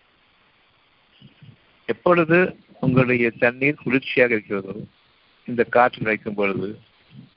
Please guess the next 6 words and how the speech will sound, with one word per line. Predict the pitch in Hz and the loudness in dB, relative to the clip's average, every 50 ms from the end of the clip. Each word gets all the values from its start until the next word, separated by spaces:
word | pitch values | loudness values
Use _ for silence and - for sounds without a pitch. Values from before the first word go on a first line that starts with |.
| _ _ _ _ _ _ _ _ _ _ _ _ _ _ _ _ _ - | _ _ _ _ _ _ _ _ _ _ _ _ _ _ _ _ _ -18
இந்த | - 127 117 120 | -10 -2 0 0
காற்றின் | 113 - - 131 151 165 156 - 151 135 131 | 0 4 4 4 4 4 2 -2 -6 -6 -6
குளிர்ச்சி | 120 - 127 123 143 135 - - - 120 120 135 - - - _ _ _ - | -8 -8 -6 -4 -4 -4 -6 -6 -6 -6 -6 -6 -8 -12 -14 _ _ _ -6
அந்த | - 127 117 117 107 107 107 | 0 0 0 2 2 0 0
தண்ணீரை | - - 107 101 107 113 113 104 98 95 98 113 - _ _ _ _ _ _ _ _ _ _ _ _ _ _ _ _ _ _ _ _ - - - - _ _ _ _ - | 2 2 0 0 0 0 -2 -2 -2 -2 -4 -6 -10 _ _ _ _ _ _ _ _ _ _ _ _ _ _ _ _ _ _ _ _ -20 -20 -20 -20 _ _ _ _ 0
தூய்மையாக்குகிறது. | - 135 127 120 110 101 - - 101 95 95 92 90 - | 0 2 4 6 4 4 2 -2 -8 -6 -6 -8 -10 -14